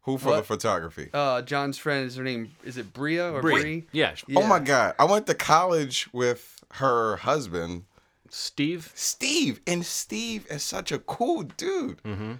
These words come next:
Speaker 1: He does, like, video editing or something. For
Speaker 3: Mm-hmm.
Speaker 1: well, when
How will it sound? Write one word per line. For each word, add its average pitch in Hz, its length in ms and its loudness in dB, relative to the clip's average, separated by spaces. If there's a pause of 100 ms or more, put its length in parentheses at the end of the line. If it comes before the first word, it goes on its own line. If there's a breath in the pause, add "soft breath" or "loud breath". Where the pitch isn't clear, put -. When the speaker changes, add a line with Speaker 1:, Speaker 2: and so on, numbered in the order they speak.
Speaker 1:
He - 80 -8
does, 233 220 -2
like, 117 200 0
video 156 340 -4
editing 180 460 -8
or 175 60 -10
something. 180 460 -12
For 120 200 -8
Speaker 3:
Mm-hmm. 107 160 -6
Speaker 1:
well, 131 240 -2
when 117 440 -4